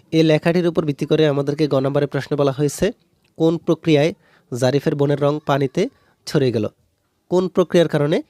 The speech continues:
জারিফের বোনের রং পানিতে ছড়িয়ে গেল, তা আমাদেরকে ব্যাখ্যা করতে বলা হয়েছে। এরপর গ নম্বরের প্রশ্নে বলা হয়েছে, জারিফের লক্ষ্য করা কিশমিশ ফুলে যাওয়ার প্রক্রিয়াটি উদ্ভিদের জন্য গুরুত্বপূর্ণ কেন, বিশ্লেষণ করো।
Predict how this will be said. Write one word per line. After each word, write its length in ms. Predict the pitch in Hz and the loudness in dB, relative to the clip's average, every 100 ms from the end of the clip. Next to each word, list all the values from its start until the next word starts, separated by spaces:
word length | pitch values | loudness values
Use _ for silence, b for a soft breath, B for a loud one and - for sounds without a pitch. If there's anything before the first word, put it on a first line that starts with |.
| _ _ _ _ | _ _ _ _
জারিফের 400 | 131 127 131 151 | -4 -2 0 0
বোনের 240 | 143 139 | 0 0
রং 160 | 135 143 | 0 -2
পানিতে 320 | 139 143 139 | -2 -2 -4
ছড়িয়ে 280 | 139 151 143 | -6 -2 0
গেল, 140 | 147 | 0
তা 120 | 156 143 | 0 0
আমাদেরকে 380 | 123 123 131 160 | -2 -2 -4 -2
ব্যাখ্যা 300 | 131 123 131 | -2 -2 -4
করতে 220 | 123 - | -6 -4
বলা 180 | 120 117 | -2 -2
হয়েছে। 340 | 110 117 - 113 - _ _ B B B B B - | -2 -4 -4 -8 -10 _ _ B B B B B -2
এরপর 340 | 165 170 175 143 | 0 2 2 2
গ 80 | 143 | 2
নম্বরের 340 | 156 170 170 | 2 0 0
প্রশ্নে 280 | 170 156 160 | -2 -2 0
বলা 160 | 160 151 | 0 0
হয়েছে, 260 | 160 - 175 - _ _ _ _ _ _ _ _ 127 | -2 -2 -4 -4 _ _ _ _ _ _ _ _ -4
জারিফের 420 | 127 139 156 175 | 0 0 0 0
লক্ষ্য 280 | 147 - 156 | 0 0 -2
করা 200 | 165 160 | -2 -2
কিশমিশ 580 | - 160 - 139 - - _ _ | -4 -8 -2 -4 -4 -14 _ _
ফুলে 240 | - 156 | 0 2
যাওয়ার 260 | 143 147 143 | 4 2 2
প্রক্রিয়াটি 540 | - 151 - 147 143 143 | -2 -6 -2 -2 -2 -6
উদ্ভিদের 360 | 131 131 147 143 | -8 -4 -4 -2
জন্য 180 | 143 139 | -2 -2
গুরুত্বপূর্ণ 500 | 131 135 147 127 113 | -2 -4 -4 -4 -4
কেন, 180 | - 107 - b b b b _ | -4 -6 -8 b b b b _
বিশ্লেষণ 420 | 131 - 135 123 | -8 -4 -4 -2
করো। 180 | 110 107 | -2 -4